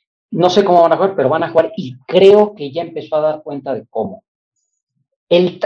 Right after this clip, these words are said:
el López Obrador tiene tres problemas. El primero, ha traicionado a la mayor parte de sus aliados de do-, del dos mil dieciocho.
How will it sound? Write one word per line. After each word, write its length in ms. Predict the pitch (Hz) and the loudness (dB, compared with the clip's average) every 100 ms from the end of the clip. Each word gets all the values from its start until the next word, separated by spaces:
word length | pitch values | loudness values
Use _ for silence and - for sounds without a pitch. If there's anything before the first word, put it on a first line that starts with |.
| - | 2
el 340 | 220 185 196 190 | 4 6 4 2
López 220 | 226 185 | 2 0
Obrador 220 | 180 190 | 2 2
tiene 240 | 190 175 - | -2 -6 -8
tres 240 | 156 - | -16 -16
problemas. 760 | - 135 - - _ - - _ _ _ _ _ _ _ _ _ _ _ _ | -16 -16 -16 -20 _ -20 -20 _ _ _ _ _ _ _ _ _ _ _ _
El 200 | 170 165 | -2 0
primero, 680 | 180 190 220 220 240 240 - _ _ _ _ _ - - | 2 4 4 4 4 0 -8 _ _ _ _ _ -12 -2
ha 160 | 202 208 | 0 2
traicionado 640 | 208 190 175 165 190 190 | 2 2 -2 0 2 2
a 40 | |
la 80 | 170 | 2
mayor 360 | 147 147 165 165 | -2 -2 -2 0
parte 280 | 170 175 | -2 -2
de 60 | 147 | -6
sus 200 | - 123 | -8 -8
aliados 420 | 127 139 147 135 | -4 -2 -4 -6
de 60 | 131 | -10
do-, 200 | 120 110 | -10 -14
del 220 | 110 120 | -10 -8
dos 160 | 113 117 | -6 0
mil 240 | 123 120 | 2 2
dieciocho. 680 | 110 107 - - - - - | -2 -10 -10 -14 -16 -20 -20